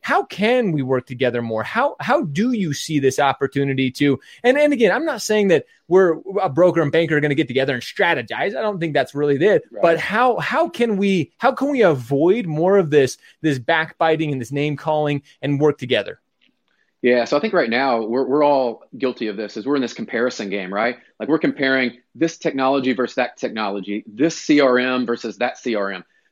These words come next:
Speaker 2: The reality is probably a lot of them work if you use them properly, right? And if you're trained on them and you take them to the marketplace, and if they work for you, I would listen to the feedback from your customers.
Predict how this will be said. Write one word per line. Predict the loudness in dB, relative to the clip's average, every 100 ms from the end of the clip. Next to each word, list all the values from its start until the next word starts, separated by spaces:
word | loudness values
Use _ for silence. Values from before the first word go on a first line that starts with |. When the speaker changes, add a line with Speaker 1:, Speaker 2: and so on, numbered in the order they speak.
| -4
Speaker 2:
The |
reality | 0 2 2 2
is | 0 -4 _ _ _
probably | -4 -2
a | 0
lot | 0 0
of | -2
them | -8 -6
work | -6 -6 -12
if | -10
you | -4
use | -2 -2 -4
them | -8
properly, | -8 -8 -12 -18 _ _
right? | -4 -2 -4
And | -6
if | -4
you're | -4
trained | -2 0 2
on | 0
them | 0 -2
and | -4
you |
take | -2 -4
them | -4 -6
to |
the | -6
marketplace, | -8 -8 -4 -4 -6 _ -10
and | -8
if |
they | -4
work | -4 -2 -4 -6
for | -4
you, | -2 -2 -2 -10 _ _ _
I | -4 -2
would | 0
listen | -2 -2
to | -4
the |
feedback | -2 -2 0 -2
from | -6 -8
your | -4
customers. | -4 -4 -6 -8 -10 -16